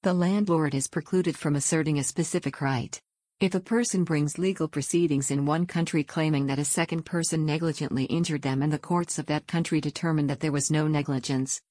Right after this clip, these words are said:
then under the doctrine of issue estoppel the first person will not normally be able to argue before the courts of another country that the second person was negligent,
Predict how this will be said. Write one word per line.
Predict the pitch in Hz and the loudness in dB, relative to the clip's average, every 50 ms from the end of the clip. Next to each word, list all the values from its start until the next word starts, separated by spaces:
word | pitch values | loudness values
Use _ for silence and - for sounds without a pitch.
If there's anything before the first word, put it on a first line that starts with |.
| _ - | _ -2
then | 175 175 175 | 0 2 2
under | 175 202 208 196 | 2 2 2 2
the | 147 147 131 | 0 0 0
doctrine | - 151 147 170 165 - 180 165 | 0 0 0 0 -2 -2 0 0
of | 156 147 - | 0 0 2
issue | 165 160 156 - 170 147 | 0 0 0 0 0 0
estoppel | 143 147 - - 160 147 143 - 143 139 127 | 0 -2 -2 -2 -2 -2 0 0 -2 -2 -2
the | 147 | -2
first | 143 - - 170 170 - - | -4 0 0 0 0 0 -4
person | - - 175 165 156 - - 139 135 | -2 0 0 0 0 0 0 0 0
will | 139 143 143 | 0 0 0
not | 151 143 147 - | 0 0 0 0
normally | - 165 165 170 175 175 156 151 | 2 2 2 2 2 2 2 2
be | 139 147 143 143 | 2 2 0 0
able | 147 151 156 | 2 0 -2
to | 147 - 151 - | -2 -2 -2 0
argue | - 160 165 165 143 143 131 | 0 0 0 0 0 -2 0
before | 127 147 147 - - 165 151 | 0 -2 -4 -2 0 0 0
the | 151 | 0
courts | 156 - - 185 170 170 - - | -2 -2 -2 -2 -2 0 -2 -2
of | 170 - | -2 0
another | 151 156 151 143 160 | 0 0 2 0 -2
country | 143 - - 160 170 165 - 151 143 | -2 0 0 0 0 0 -2 -2 -2
that | 135 143 147 - | 0 -2 -2 -2
the | 170 | -2
second | 156 - - 165 160 - 156 151 | -2 0 -2 -2 0 -2 -4 -4
person | - - 175 165 156 - 151 147 | -2 0 0 0 2 2 2 2
was | 147 143 131 - | 2 2 0 0
negligent, | 156 151 147 160 170 165 147 - - 135 131 135 - | 0 0 0 0 0 -2 -2 0 -2 -2 -2 -4 -6